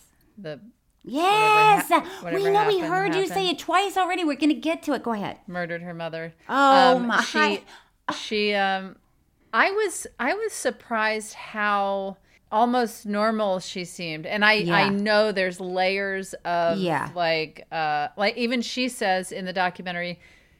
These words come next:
Speaker 1: it's the first time she's telling the truth, and she doesn't even know how much of the truth she's telling, and which was,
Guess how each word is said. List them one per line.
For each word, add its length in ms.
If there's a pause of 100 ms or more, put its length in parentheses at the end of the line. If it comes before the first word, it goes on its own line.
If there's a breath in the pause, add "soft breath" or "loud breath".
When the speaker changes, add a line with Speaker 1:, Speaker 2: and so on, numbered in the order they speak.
(220 soft breath)
Speaker 1:
it's 240
the 80
first 280
time 160
she's 240
telling 280
the 80
truth, 440
and 140
she 260
doesn't 300
even 240
know 420
how 200
much 260
of 100
the 80
truth 360
she's 280
telling, 540
and 140 (320 soft breath)
which 220
was, 360